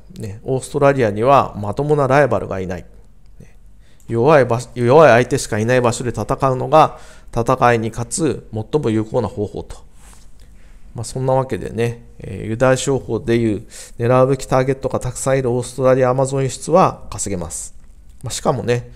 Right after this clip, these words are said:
先ほど言ったように、面倒なことは全部Amazonがやってくれますんで、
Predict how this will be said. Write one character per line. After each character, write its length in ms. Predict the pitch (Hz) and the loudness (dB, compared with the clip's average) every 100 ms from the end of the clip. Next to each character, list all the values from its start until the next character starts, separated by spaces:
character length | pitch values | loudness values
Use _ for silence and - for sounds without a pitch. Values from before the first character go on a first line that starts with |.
| - | -20
先 220 | - 123 120 | -14 -10 -6
ほ 100 | 110 | -4
ど 320 | 110 104 - - | -4 -4 -10 -16
言 100 | 113 | -12
っ 40 | 110 | -2
た 160 | 123 | 2
よ 100 | 123 | 4
う 60 | 107 | 2
に、 340 | 98 117 - - - - | -4 -8 -10 -18 -20 -6
面 200 | 120 123 | -4 -2
倒 100 | 135 | 0
な 80 | 110 | -2
こ 120 | 98 | -4
と 100 | 92 | -8
は 80 | 95 | -6
全 200 | 131 147 | -6 -4
部 60 | |
Amazon 380 | 107 107 110 104 | -4 -2 -2 -4
が 80 | 90 | -6
や 40 | |
っ 40 | 87 | -10
て 100 | - | -6
く 80 | |
れ 80 | 107 | -4
ま 140 | 107 110 | -4 -6
す 100 | 104 | -8
ん 140 | 101 | 0
で、 480 | 120 120 - - | 4 4 0 -18